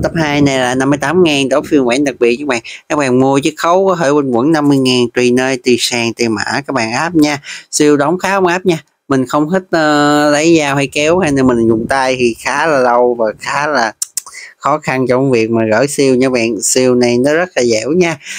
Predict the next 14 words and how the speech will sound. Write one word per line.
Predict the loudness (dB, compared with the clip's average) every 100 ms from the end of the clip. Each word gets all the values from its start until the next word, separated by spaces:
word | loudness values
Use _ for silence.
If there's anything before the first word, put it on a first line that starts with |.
| -6
Thì | 0 0
hình | 2 0
thức | -2 -2
là | -2
biều | 2 2
mềm | 4 2 2
nha | 0
bạn. | 0 -2
Tác | -6 -10 -4
giả | -6
câu | 0 -2
chuyện | 0 -2 0 0
là | 2 2 0
Yasuki | 0 -4 -2 0 0 0